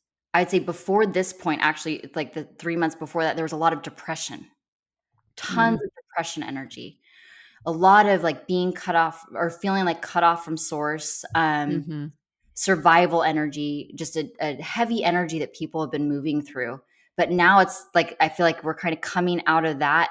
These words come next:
Speaker 1: but now there's, like, this uncertainty and doubt and, like, "Okay, well, then what do I do?" Like, I can see a little bit of the light now,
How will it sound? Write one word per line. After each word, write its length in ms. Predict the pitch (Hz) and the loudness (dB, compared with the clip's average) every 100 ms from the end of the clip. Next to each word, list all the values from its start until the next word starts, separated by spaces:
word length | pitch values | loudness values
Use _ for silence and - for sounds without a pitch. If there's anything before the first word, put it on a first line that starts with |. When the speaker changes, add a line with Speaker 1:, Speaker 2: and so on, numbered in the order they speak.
| - | -2
Speaker 1:
but 140 | 170 | -2
now 260 | 160 170 190 | 4 6 8
there's, 200 | 175 156 | 6 2
like, 160 | 156 151 | -2 -6
this 140 | 147 - | -8 -4
uncertainty 680 | 160 - 170 170 160 160 | -4 -2 -4 -4 -6 -4
and 140 | 151 147 | -4 2
doubt 320 | 160 160 - | 4 6 4
and, 100 | 151 | -4
like, 180 | 147 - | -6 -6
"Okay, 200 | 160 170 | -8 -6
well, 140 | 147 156 | -6 -4
then 120 | 151 | -2
what 120 | 156 | 0
do 100 | 165 | 2
I 140 | 139 131 | 0 -2
do?" 280 | - 139 - | -4 -4 -2
Like, 120 | 139 | -4
I 80 | 147 | -6
can 140 | 151 | -8
see 240 | 135 - 180 | -8 -2 0
a 60 | |
little 340 | 160 151 175 196 | 0 0 0 0
bit 120 | 233 | 0
of 100 | 240 | 0
the 80 | 233 | 0
light 240 | 226 233 | 0 0
now, 380 | 233 240 262 277 | -2 -2 -2 -4